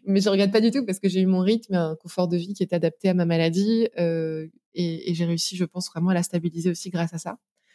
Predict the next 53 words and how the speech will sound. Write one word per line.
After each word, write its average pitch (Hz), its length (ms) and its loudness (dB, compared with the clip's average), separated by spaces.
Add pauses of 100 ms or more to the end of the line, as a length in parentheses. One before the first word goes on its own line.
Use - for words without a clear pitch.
(180)
Après, 208 340 2
on 208 80 2
peut 185 120 0
pas 196 260 2
tout 196 200 -8
se - 140 -2
le 170 300 0
permettre. 185 560 2
Euh, 170 260 0 (400)
il 180 60 2
y - 20 6
a 180 40 4
différentes 180 680 2
conjonctures 190 520 -2
de 180 100 2
vie 196 280 0
en 202 80 -4
fonction - 380 -6
de, 170 60 -2
voilà, 165 200 0
si 190 140 -8
on 175 60 0
a 165 80 -2
des 156 160 -6
enfants, 170 260 -8
si 208 160 -6
on 180 40 2
en 170 100 2
a 151 100 0
pas, 170 300 2
si 196 140 -8
on 180 80 0
a 170 40 0
un 160 80 -4
conjoint, 165 400 -4
si 226 140 -8
on 190 40 -2
en 170 100 -2
a 156 100 -8
pas. 180 440 2 (480)
Donc, 175 140 2
je 190 80 4
sais 247 140 0
que - 60 -10
c'est 240 80 0
pas 196 120 2
possible 190 300 -4
pour 180 100 -4
tout - 120 -16
le 180 60 0
monde, 214 280 2
mais, 175 220 2
euh, 160 320 -4